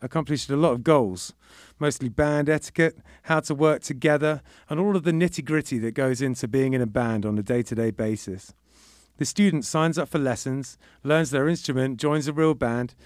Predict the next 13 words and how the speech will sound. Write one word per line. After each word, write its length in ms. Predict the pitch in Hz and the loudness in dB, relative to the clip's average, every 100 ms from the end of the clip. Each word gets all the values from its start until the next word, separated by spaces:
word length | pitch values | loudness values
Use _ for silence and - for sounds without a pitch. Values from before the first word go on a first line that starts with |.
| - | -16
and 80 | - | -8
decides 400 | 127 - 170 165 | -6 0 2 2
the 80 | 127 | 0
direction 400 | 117 131 117 131 | 0 0 0 -2
it 100 | 123 | 0
goes 320 | 160 165 135 | 4 4 2
in. 240 | 101 87 - - _ - - | -2 -6 -10 -20 _ -20 -12
And 140 | - 156 | -4 0
we 100 | 208 | 0
can 320 | 202 170 151 _ _ _ _ _ _ _ | 2 -2 -2 _ _ _ _ _ _ _
take 320 | - 165 160 | 2 2 2
people 320 | 165 147 143 | 0 -2 -4
from 440 | 127 143 127 127 | -4 -2 -2 -4